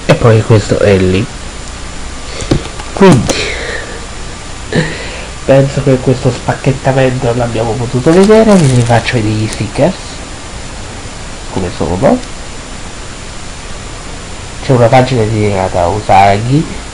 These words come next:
e Sailor Moon, un'altra Tuxedo Kamen, Mask o Mamoru, una, un'altra Sailor Venus, un'altra Sailor Mars, un'altra, eh, Mirako,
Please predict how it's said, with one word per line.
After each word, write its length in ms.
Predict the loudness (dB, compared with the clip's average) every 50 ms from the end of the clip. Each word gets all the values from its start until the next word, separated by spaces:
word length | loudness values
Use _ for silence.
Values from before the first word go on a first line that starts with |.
| -6
e 160 | -4 -2 -2 -2 -2
Sailor 280 | -2 -2 0 0 -2 0
Moon, 320 | 2 4 4 4 4 4 4
un'altra 560 | 4 4 4 4 4 4 2 2 0 -4 -4
Tuxedo 540 | -4 -6 -8 -8 -6 -4 -4 -2 -2 -2 -2
Kamen, 460 | 0 0 2 2 2 0 0 -2 -2 -2 -2 2
Mask 540 | 2 4 4 4 2 -2 -4 -8 -6 -2
o 240 | 0 0 0 0 0 -2 0
Mamoru, 680 | 0 0 0 0 0 0 0 0 2 2 2 2 2 0 0
una, 240 | -2 -2 0 0 0 0 2
un'altra 520 | 2 2 2 4 2 2 2 0 -2 -6 -6 -2 -4
Sailor 220 | -2 -2 -2 -2
Venus, 520 | 0 2 4 4 4 4 4 4 2 2 2 -4
un'altra 440 | -2 0 0 0 0 0 -2 -2 -2 -2
Sailor 280 | -4 -2 0 -2 -2 0
Mars, 280 | 2 2 4 4 2 0 -4 -10 -2 2
un'altra, 720 | 2 2 2 2 2 2 2 0 0 -2 0 2 2 2 2 0 0 0 0 -2 -6 -10 -14 -14 -12 -12 -12 -12 -12 -12 -14 -12 -10 -6
eh, 520 | -4 -4 -2 -2 -4 -4 -6 -6 -8 -10 -12 -12 -12 -12 -12 -10 -8 -6 -2 -2 -2 -2 -2 -2
Mirako, 720 | -2 2 4 6 6 6 6 4 0 0 0 2 2 0